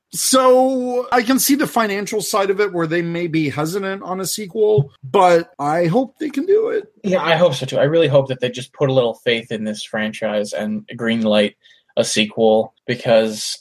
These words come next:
Speaker 2: obviously the first installment had its growing pains. We had to have all that exposition. We had to have all that character development, character team building stuff. Fine. That's great. And it works great as a story.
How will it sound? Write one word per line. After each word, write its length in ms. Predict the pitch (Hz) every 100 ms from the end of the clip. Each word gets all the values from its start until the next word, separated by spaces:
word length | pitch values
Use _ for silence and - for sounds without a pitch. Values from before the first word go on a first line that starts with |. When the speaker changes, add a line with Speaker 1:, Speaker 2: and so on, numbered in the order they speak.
| -
Speaker 2:
obviously 460 | 180 180 202 208 185
the 80 | 165
first 240 | 165 143
installment 420 | 143 - 139 127
had 240 | - 131 127
its 140 | -
growing 340 | 139 127 110
pains. 300 | 107 110 107
We 100 | - -
had 180 | 120 123
to 80 |
have 240 | 127 127 123
all 160 | 120
that 240 | 117 117 - _ -
exposition. 760 | 107 - 123 110 104 113 107
We 100 | 107
had 200 | 104 110
to 60 | 110
have 140 | 113
all 140 | 110 113
that 160 | 107
character 360 | - 113 110 113
development, 560 | 110 110 107 101 110 _
character 420 | - 110 107 117 110
team 280 | - 117
building 440 | 110 110 107 107 104 _
stuff. 560 | - - 120 - - _ _
Fine. 440 | - 208 120 110 -
That's 220 | 143 139
great. 260 | 175 151 151
And 100 | 147
it 80 |
works 280 | 160 151 -
great 260 | - 143 -
as 220 | 131 131
a 40 |
story. 580 | - - 139 131 131 131